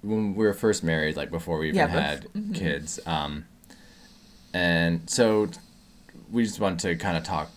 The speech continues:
Speaker 1: through that and, um, 'cause we, I don't, I won't wanna say we get pushback, but it's kinda strange to a lot of people, especially,
Speaker 2: Mm-hmm.
Speaker 1: um,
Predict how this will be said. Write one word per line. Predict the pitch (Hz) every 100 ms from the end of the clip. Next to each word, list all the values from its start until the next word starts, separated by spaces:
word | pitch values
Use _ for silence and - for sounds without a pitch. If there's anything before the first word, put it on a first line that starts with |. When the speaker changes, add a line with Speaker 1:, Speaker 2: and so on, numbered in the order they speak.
| -
Speaker 1:
through | - 90
that | 82 64 58 -
and, | 69 64 73 82 - - - -
um, | 69 58 73 85 - -
'cause | 127
we, | 139 160 151 143 - - - - - - -
I | 180
don't, | 226 -
I | 139
won't | 165 135
wanna | 110 82
say | 85
we | 71
get | 64 -
pushback, | - 95 - 64 52 -
but | 98
it's | 104 -
kinda | 156 135
strange | - 80 73 -
to |
a |
lot | 57 52
of |
people, | - - 53
especially, | 165 - 170 170 165
Speaker 2:
Mm-hmm. | - - - - - - - -
Speaker 1:
um, | 80 69 60 71